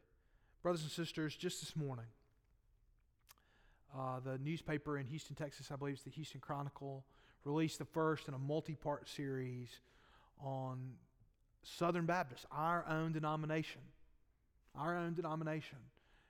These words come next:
on widespread sexual abuse scandals in Southern Baptist churches in the last twenty and thirty years.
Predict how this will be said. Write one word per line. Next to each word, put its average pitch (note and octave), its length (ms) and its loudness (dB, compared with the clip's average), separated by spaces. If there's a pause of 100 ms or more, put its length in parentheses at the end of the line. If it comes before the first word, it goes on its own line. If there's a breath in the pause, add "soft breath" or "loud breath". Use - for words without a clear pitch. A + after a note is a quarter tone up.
(140 soft breath)
on D3 380 0
widespread D3 1300 2
sexual C#3 380 -2
abuse C3+ 260 -2
scandals A#2+ 720 -8 (260 soft breath)
in C#3 160 -4
Southern C#3 280 -2
Baptist B2+ 380 -4
churches B2 460 -4
in B2 120 -4
the B2 60 -4
last C#3 320 -4
twenty C3 260 -4
and A#2 100 -6
thirty A#2 200 -6
years. A#2 440 -8